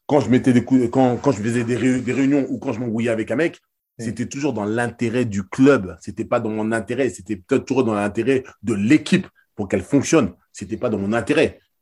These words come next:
Speaker 1: Moi, j'avais quel intérêt de, de, d'embrouiller quelqu'un pour... parce qu'il fait pas la passe ou je sais pas quoi ? J'avais pas d'intérêt. Je m'en fous. Moi, mes, moi, mes, <coughs> moi, mes stats, qu'elles, qu'elles changent ou qu'elles changent pas, j'avais un bon contrat. Où Chalon a été malin, c'est qu'ils ont signé un bon contrat. J'avais un bon contrat.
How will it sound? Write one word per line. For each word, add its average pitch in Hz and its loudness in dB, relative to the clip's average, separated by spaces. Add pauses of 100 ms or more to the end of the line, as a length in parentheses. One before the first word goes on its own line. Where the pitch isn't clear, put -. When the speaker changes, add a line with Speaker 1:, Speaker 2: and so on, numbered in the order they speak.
(160)
Speaker 1:
Moi, 104 -4
j'avais 98 -4
quel 120 2
intérêt 127 2
de, 104 4
de, 98 -2
d'embrouiller 104 0
quelqu'un 117 -2
pour... 104 -4
parce 101 -6
qu'il 110 -4
fait 104 -8
pas 101 -2
la 98 2
passe 131 0
ou 110 -8
je 101 -8
sais 98 -6
pas 95 -6
quoi ? 90 -10 (240)
J'avais 95 -12
pas 87 -10
d'intérêt. 127 0 (840)
Je 98 -2
m'en 104 0
fous. 165 4
Moi, 131 6
mes, 120 4
moi, 135 4
mes, 156 4 (400)
<coughs> - -14
moi, 214 6
mes 190 6
stats, 196 4
qu'elles, 151 2
qu'elles 143 2
changent 165 2
ou - -4
qu'elles 147 -2
changent 151 -6
pas, 240 0 (280)
j'avais 139 4
un 180 8
bon 165 4
contrat. - 0 (840)
Où 208 4
Chalon 190 4
a 170 6
été 151 0
malin, 175 0 (500)
c'est 156 -6
qu'ils 147 -4
ont 143 -4
signé 156 -2
un 113 -4
bon 156 -2
contrat. 143 0 (120)
J'avais 120 0
un 127 2
bon 117 -4
contrat. 110 -2